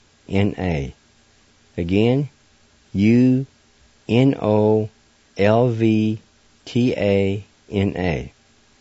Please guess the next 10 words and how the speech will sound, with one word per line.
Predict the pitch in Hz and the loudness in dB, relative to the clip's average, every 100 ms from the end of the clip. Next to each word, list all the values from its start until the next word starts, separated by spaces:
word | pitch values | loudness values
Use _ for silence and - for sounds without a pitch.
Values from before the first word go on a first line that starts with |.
| _ _ _ - | _ _ _ -6
Number | 92 95 | -2 -2
two, | 92 107 120 139 143 _ _ _ _ | -2 0 0 0 -6 _ _ _ _
February. | - 113 127 110 82 69 71 - _ _ _ _ _ _ _ - | -2 2 2 2 2 -2 -6 -12 _ _ _ _ _ _ _ -8
And | 90 | -2
it's | 104 110 | -2 -2
spelled | - 101 98 92 90 - _ _ _ _ _ _ _ | -2 2 2 0 -4 -12 _ _ _ _ _ _ _
K | - 107 107 - | -4 0 2 2
A | - 107 110 104 107 _ _ _ _ _ _ - | 2 2 2 0 -4 _ _ _ _ _ _ -20
G | - 117 117 - | -8 -2 0 0
A | 101 101 101 98 | 0 0 0 -2